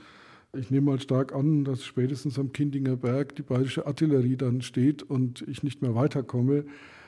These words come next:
Nein, so einfach und so plakativ wird's nicht funktionieren. Wir werden uns Gedanken machen müssen, wo wir noch weiße Flecken haben.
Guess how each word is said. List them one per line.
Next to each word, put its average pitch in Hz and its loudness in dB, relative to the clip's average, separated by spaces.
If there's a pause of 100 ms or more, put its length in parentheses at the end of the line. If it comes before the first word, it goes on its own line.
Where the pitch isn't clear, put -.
(200)
Nein, 135 4
so 147 -6
einfach 135 -4 (180)
und 131 -8
so 135 -8
plakativ 135 -6
wird's 135 -6
nicht 143 -4
funktionieren. 147 0 (120)
Wir 123 0
werden 127 0
uns 123 -8
Gedanken 139 -2
machen 147 -2
müssen, 143 -2 (480)
wo 127 0
wir 135 0
noch 131 -4
weiße 123 -2
Flecken 147 0
haben. 147 0